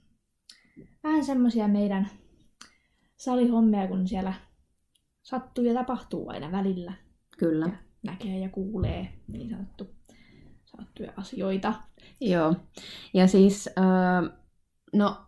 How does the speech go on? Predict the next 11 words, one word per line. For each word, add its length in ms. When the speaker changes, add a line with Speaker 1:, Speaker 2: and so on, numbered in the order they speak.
Speaker 2:
ensimmäinen 480
vinkki, 300
mikä 200
mulla 180
tulee 260
mieleen, 520
Speaker 1:
Mm. 320
Speaker 2:
on 240
ehkä 380
niin 300
kuin 360